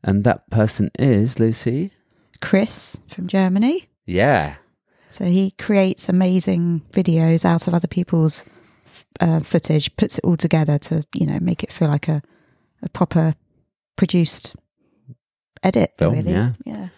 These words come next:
Speaker 1: And so, for those of you listening, we're about to go into a little interview with Chris, um, which is a little bit longer than most because we wanted to make sure that Chris was featured on, you know, our,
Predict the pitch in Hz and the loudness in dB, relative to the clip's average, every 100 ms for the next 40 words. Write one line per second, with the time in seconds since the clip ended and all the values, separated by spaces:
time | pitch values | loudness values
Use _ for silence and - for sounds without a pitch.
0 | _ - 110 117 135 127 - - _ _ | _ -6 -4 2 2 2 0 -14 _ _
1 | 143 151 143 147 147 143 - 92 92 123 | 2 2 2 2 4 2 0 -2 2 2
2 | 113 113 98 - 101 - 101 101 92 101 | 2 2 0 0 0 2 2 2 0 0
3 | 92 92 - 101 80 98 92 90 87 80 | 2 0 0 0 2 0 0 0 0 0
4 | 76 - 82 78 - - - - 85 87 | -4 -6 -6 -6 -8 -14 -10 -6 -4 -4
5 | 80 - 185 190 196 156 - 143 123 101 | -6 -4 0 2 2 0 0 2 2 0
6 | 87 82 78 87 - - 107 113 104 - | -2 -2 -2 -2 -4 -8 -6 -4 -6 -10
7 | _ _ _ 107 117 123 117 - 101 90 | _ _ _ 0 2 2 -2 0 0 0
8 | - 98 85 - 95 82 - _ _ - | 0 -2 -2 0 0 -2 -6 _ _ -2
9 | 107 - 101 - 117 107 - 90 80 _ | -2 -2 -6 -2 0 0 0 -2 -2 _
10 | _ _ _ _ _ - 131 120 101 92 | _ _ _ _ _ 0 2 2 0 -2
11 | - _ _ - 90 82 107 - - 85 | -10 _ _ -8 -4 -2 -4 -6 -4 -2